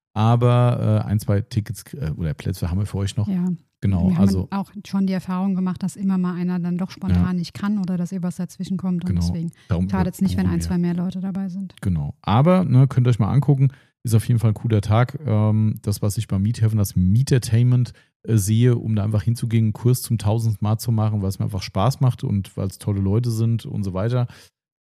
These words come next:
Speaker 1: Haben wir tatsächlich auch jetzt einen Wiederholungstäter
Speaker 2: Ich wollt's
Speaker 1: bei
Speaker 2: auch grad
Speaker 1: unserem
Speaker 2: sagen, der
Speaker 1: Kurs
Speaker 2: hat vor
Speaker 1: dabei?
Speaker 2: zehn Jahren oder so einen
Speaker 1: Mhm.
Speaker 2: gemacht und dachte,
Speaker 1: Ja.
Speaker 2: ja, so
Speaker 1: Auch geil.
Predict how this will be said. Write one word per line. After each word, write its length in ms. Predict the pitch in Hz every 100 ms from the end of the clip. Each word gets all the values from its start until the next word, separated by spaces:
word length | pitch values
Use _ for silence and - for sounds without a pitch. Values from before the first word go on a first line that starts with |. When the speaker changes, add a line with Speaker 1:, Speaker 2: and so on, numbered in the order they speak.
| -
Speaker 1:
Haben 200 | 101 117
wir 60 | 147
tatsächlich 340 | 131 127 131
auch 80 | 131
jetzt 140 | 127 127
einen 80 | 117
Wiederholungstäter 540 | 113 113 120 113 -
Speaker 2:
Ich 60 | 110
wollt's 140 | 101
Speaker 1:
bei 60 | 110
Speaker 2:
auch 60 |
grad 60 | 135
Speaker 1:
unserem 160 | 151 190
Speaker 2:
sagen, 100 | 190
der 100 | 202
Speaker 1:
Kurs 100 | 208
Speaker 2:
hat 20 |
vor 120 | 220
Speaker 1:
dabei? 120 | 139 147
Speaker 2:
zehn 100 | 220
Jahren 260 | 220 226 233
oder 200 | 226 220
so 100 | 226
einen 200 | 226 220
Speaker 1:
Mhm. 20 |
Speaker 2:
gemacht 340 | 120 127 139
und 140 | 220 196
dachte, 240 | 202 -
Speaker 1:
Ja. 80 | 233
Speaker 2:
ja, 240 | 311 285 240
so 300 | 240 240 233
Speaker 1:
Auch 160 | 104
geil. 320 | - 95 92